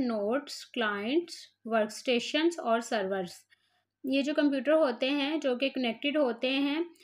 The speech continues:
इनको क्या बोला जाता है? इनको हम नेटवर्किंग भी बोलते हैं, इनको हम नोड्स भी बोलते हैं, इनको हम क्लाइंट्स भी बोलते हैं, इनको हम वर्कस्टेशंस भी बोलते हैं,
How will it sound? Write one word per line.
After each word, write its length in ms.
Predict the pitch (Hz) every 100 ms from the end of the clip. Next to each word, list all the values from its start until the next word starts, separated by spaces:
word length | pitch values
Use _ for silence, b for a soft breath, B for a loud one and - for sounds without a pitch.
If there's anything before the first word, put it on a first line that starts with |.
| B
इनको 260 | 254 254 294
क्या 200 | 285 254
बोला 260 | 262 294 294
जाता 280 | 285 277
है? 120 | 294 339
इनको 260 | 269 254
हम 200 | 285 285
नेटवर्किंग 560 | 262 247 233 214 226 226
भी 80 | 247
बोलते 380 | 285 277 320
हैं, 160 | 320 381
इनको 260 | 320 262 277
हम 220 | 285 277
नोड्स 340 | 240 202 -
भी 100 | 226 220
बोलते 360 | 247 254 311
हैं, 160 | 320 381
इनको 260 | 302 277 302
हम 180 | 294
क्लाइंट्स 380 | 285 240 202 220
भी 100 | 240
बोलते 320 | 233 226 226
हैं, 80 | 302
इनको 200 | 285 285
हम 140 | 302 247
वर्कस्टेशंस 680 | 240 - - 233 233 294 294
भी 100 | 285
बोलते 380 | 220 214 220
हैं, 180 | 262 311